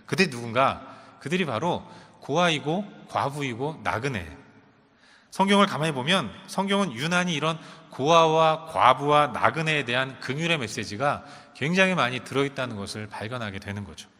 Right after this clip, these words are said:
아마도 그들, 고아와 과부와 나그네가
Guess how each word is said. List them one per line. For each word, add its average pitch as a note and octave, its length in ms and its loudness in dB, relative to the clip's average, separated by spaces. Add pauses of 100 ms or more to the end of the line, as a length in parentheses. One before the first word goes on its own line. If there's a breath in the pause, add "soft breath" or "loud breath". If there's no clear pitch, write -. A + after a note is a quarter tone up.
(300 loud breath)
아마도 D3 380 0
그들, B2+ 340 -2 (300 loud breath)
고아와 D3+ 680 4
과부와 B2+ 580 4
나그네가 D3 760 0